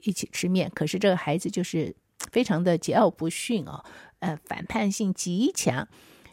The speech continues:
比如有一次呢，他就点了很多的小菜啊，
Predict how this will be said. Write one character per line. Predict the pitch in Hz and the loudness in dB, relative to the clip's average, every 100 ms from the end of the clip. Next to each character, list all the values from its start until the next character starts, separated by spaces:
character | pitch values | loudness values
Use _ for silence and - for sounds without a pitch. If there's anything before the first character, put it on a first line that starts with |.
| _ | _
比 | - | 2
如 | 262 262 | 6 8
有 | 247 156 | 8 6
一 | 156 | 4
次 | 170 - 247 220 | 0 2 6 8
呢， | 180 156 139 117 | 8 6 2 0
他 | - 165 | -2 -2
就 | 180 165 143 | 2 2 0
点 | - - 165 151 | -2 4 4 4
了 | 147 | 0
很 | - 165 - | 0 0 0
多 | 175 | 2
的 | 165 143 | 2 0
小 | - - - | -2 -6 -6
菜 | - 156 147 | -4 -2 -4
啊， | - - | -12 -20